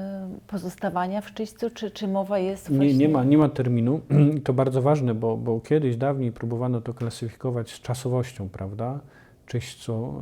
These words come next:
Speaker 2: Stąd na przykład były te odpusty cząstkowe, tak zwane, takie sto lat czyśćca. Na szczęście Kościół odszedł od takiej percepcji myślenia i raczej mówi się o pewnym stanie wewnętrznego oczyszczania, ale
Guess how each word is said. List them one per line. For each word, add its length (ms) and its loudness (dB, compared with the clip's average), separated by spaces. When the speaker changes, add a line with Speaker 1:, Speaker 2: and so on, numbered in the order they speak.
Speaker 2:
Stąd 460 -6
na 100 -4
przykład 400 -8
były 280 -2
te 140 -6
odpusty 680 -6
cząstkowe, 560 -2
tak 200 -6
zwane, 360 -4
takie 500 -4
sto 300 0
lat 260 -4
czyśćca. 600 -6
Na 180 -4
szczęście 440 -8
Kościół 400 -6
odszedł 460 -10
od 120 -14
takiej 400 -6
percepcji 600 -6
myślenia 580 -6
i 80 -6
raczej 360 -4
mówi 200 -4
się 140 -6
o 40 -4
pewnym 380 -4
stanie 560 -4
wewnętrznego 580 -4
oczyszczania, 680 -6
ale 360 -4